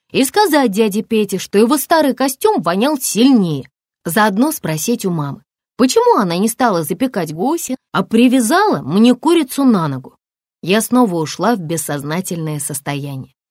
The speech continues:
Ногу не чувствовала, ничего не чувствовала. Снова очнулась в кабинете врача. Я все слышала, но глаза открыть не могла, как ни старалась. Врач разговаривал строго, спросил, почему сразу не привезли в больницу.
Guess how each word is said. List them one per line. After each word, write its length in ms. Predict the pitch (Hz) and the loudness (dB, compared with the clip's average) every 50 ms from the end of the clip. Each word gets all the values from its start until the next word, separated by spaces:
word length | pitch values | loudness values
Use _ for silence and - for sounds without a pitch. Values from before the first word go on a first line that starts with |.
| _ _ _ | _ _ _
Ногу 420 | - 170 214 254 294 247 220 254 | -2 2 4 4 4 4 4 2
не 220 | 240 226 226 226 226 | 2 2 2 0 -2
чувствовала, 580 | - 180 160 143 131 - - - - - - _ _ _ _ _ _ _ | -4 -6 -6 -6 -8 -12 -16 -18 -18 -18 -20 _ _ _ _ _ _ _
ничего 520 | 165 208 254 262 254 - 302 294 339 320 | 0 2 2 2 2 0 -2 0 0 0
не 180 | 247 196 180 180 | 0 0 0 -4
чувствовала. 640 | - - 196 170 156 - - - 139 - 180 214 _ _ _ _ _ _ _ | -4 -4 -6 -6 -6 -10 -14 -16 -16 -16 -18 -20 _ _ _ _ _ _ _
Снова 420 | - - 185 240 339 440 415 370 | -6 0 2 4 4 4 4 2
очнулась 520 | 339 262 - - 190 202 269 285 254 - - | 0 0 -4 -4 -2 0 0 0 -2 -4 -8
в 40 | |
кабинете 540 | - 165 156 156 156 151 165 196 - - 180 | -8 -8 -6 -6 -4 -4 -4 -4 -4 -6 -8
врача. 460 | 151 143 143 139 - - - 123 - _ _ _ _ _ _ _ - | -6 -6 -8 -10 -12 -14 -18 -18 -20 _ _ _ _ _ _ _ -4
Я 160 | 165 190 214 | -2 -2 -2
все 220 | - - 165 147 | -2 -4 -6 -8
слышала, 500 | 131 - 170 226 294 - - 269 254 240 - _ _ _ _ _ _ - | -6 -4 -2 -2 -2 -2 -2 -4 -4 -4 -6 _ _ _ _ _ _ -4
но 240 | 170 202 269 294 226 | 0 2 2 2 2
глаза 420 | 226 233 226 208 - 254 262 254 | 2 0 0 0 0 0 0 0
открыть 420 | 220 - _ - 185 208 196 - | -2 -4 _ -6 -4 -4 -4 -4
не 80 | 180 180 | -6 -6
могла, 520 | 180 160 165 156 160 156 143 139 135 135 _ _ _ _ _ | -6 -6 -6 -8 -8 -8 -10 -10 -10 -12 _ _ _ _ _
как 220 | - 202 - - 180 | -4 -4 -4 -4 -6
ни 120 | 175 170 | -8 -8
старалась. 640 | 151 - - 151 151 143 139 135 139 147 - - - _ _ _ _ _ _ _ _ _ _ | -8 -8 -6 -6 -6 -6 -6 -8 -10 -12 -16 -18 -20 _ _ _ _ _ _ _ _ _ _
Врач 500 | - 147 160 175 180 220 262 269 - - | -14 -8 -4 0 0 0 0 -2 -2 -2
разговаривал 720 | 208 196 202 185 170 165 165 160 165 180 185 175 165 170 160 | 0 0 0 0 0 -2 -2 0 0 0 -2 -2 -4 -4 -6
строго, 440 | - - - 135 139 135 135 143 | -8 -10 -8 -6 -6 -6 -6 -8
спросил, 500 | 135 - - 156 180 208 - - 240 226 | -10 -8 -4 -2 -2 -2 0 -2 -2 -2
почему 380 | - 202 202 - - 220 220 226 | 0 0 -2 0 2 2 2 2
сразу 460 | 220 - - 170 165 170 170 165 175 175 | 0 -2 -2 0 0 0 0 -2 -2 -4
не 120 | 175 170 | -4 -4
привезли 440 | 165 165 165 156 170 156 160 165 160 | -4 -4 -4 -4 -4 -4 -4 -6 -6
в 40 | 151 | -4
больницу. 580 | 156 160 160 160 160 156 151 156 - - - | -6 -6 -4 -4 -4 -6 -8 -8 -12 -16 -18